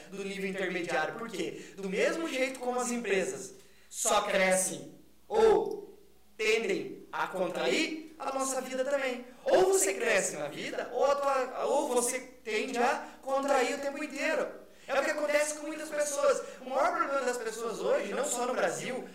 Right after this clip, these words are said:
no mundo inteiro, são as pessoas que se consideram na classe média. Cada vez a classe média vem aumentando mais, né? Eu pergunto pra vocês: todo mundo hoje tá trabalhando pra ganhar, pra ter um milhão de reais guardado.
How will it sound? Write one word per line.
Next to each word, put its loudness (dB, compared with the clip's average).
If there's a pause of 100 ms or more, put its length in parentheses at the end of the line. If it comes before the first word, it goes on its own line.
no -6
mundo -4
inteiro, -2 (260)
são 0
as 2
pessoas -6
que -8
se -8
consideram -4
na -2 (200)
classe -2
média. -6 (320)
Cada 0
vez -2
a -6
classe -2
média -2
vem -2
aumentando 0
mais, 0 (260)
né? -8 (160)
Eu -2
pergunto -2
pra 2
vocês: 0
todo -2
mundo -2
hoje 2
tá -4
trabalhando 2
pra -2
ganhar, 2
pra -2
ter -4
um -6
milhão -4
de -14
reais 0
guardado. 0